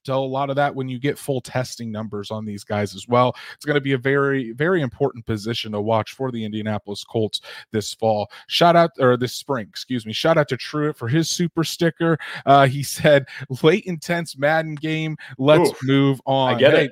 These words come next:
Speaker 1: Truitt, you're, you're, you're, I'm glad you're using that, that, uh, Madden game that, that you won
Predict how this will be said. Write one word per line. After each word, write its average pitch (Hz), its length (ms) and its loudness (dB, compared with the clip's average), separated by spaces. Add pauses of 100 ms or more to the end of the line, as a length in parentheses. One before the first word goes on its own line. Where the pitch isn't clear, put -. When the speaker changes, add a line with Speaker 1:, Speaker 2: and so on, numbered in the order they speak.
Speaker 1:
Truitt, 175 400 2
you're, 143 200 -4
you're, 143 300 -4
you're, 135 340 -4 (200)
I'm 139 260 -4
glad 151 320 -4
you're 196 80 -8
using 151 460 -12
that, 147 220 -6
that, 131 260 -4 (260)
uh, 120 180 0
Madden 127 360 -4
game 110 380 -6
that, 110 280 -4
that 117 240 -10
you 113 140 -8
won 117 400 -6